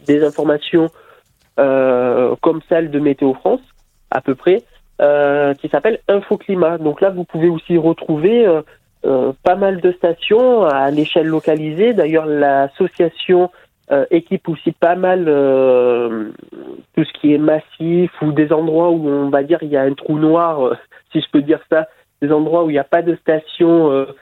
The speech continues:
sur un réseau. Donc forcément, il y aura une station météo toujours pas très loin pour pouvoir faire une prévision.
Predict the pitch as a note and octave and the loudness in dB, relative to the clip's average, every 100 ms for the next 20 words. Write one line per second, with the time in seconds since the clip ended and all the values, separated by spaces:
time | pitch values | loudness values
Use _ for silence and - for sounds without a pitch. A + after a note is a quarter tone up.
0 | _ _ - D3 D3 C#3+ C#3+ C#3+ A3 G3 | _ _ -4 0 0 0 0 2 0 0
1 | D#3+ - E3 - D#3 F3 A#3 - - _ | -4 -2 -6 -2 -2 0 0 -4 -20 _
2 | _ D#3+ E3 F#3 G#3 F#3 E3+ E3 D#3+ D#3 | _ 0 2 2 0 0 2 4 2 0
3 | - F#3 F3 - G3+ F#3 F3 F3 F3 F3 | 0 -2 -2 0 2 4 2 0 0 0
4 | G3 A3+ - F3+ - - G3+ - F3+ E3+ | 0 0 -2 -2 -2 -2 -4 0 -2 2
5 | G#3+ G#3+ E3 E3 E3 - F3+ E3+ - E3 | 0 -2 -4 -2 -2 -2 -4 -4 -2 -4
6 | D#3+ E3 E3 | -2 0 0